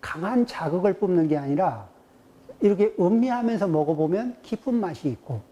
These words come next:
그렇죠? 먹으면서, 먹고 나서 흡수도 편안하고, 그 영양도 골고루 있고,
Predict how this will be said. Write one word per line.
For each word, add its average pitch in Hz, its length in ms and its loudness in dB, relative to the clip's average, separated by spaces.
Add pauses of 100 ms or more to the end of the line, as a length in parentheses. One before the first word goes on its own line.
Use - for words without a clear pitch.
(2500)
그렇죠? 165 300 0 (680)
먹으면서, 175 760 2 (100)
먹고 165 280 0
나서 208 500 -2 (180)
흡수도 180 500 -4
편안하고, 131 760 -4 (1080)
그 151 180 4
영양도 151 600 2
골고루 143 420 -2
있고, 107 420 -6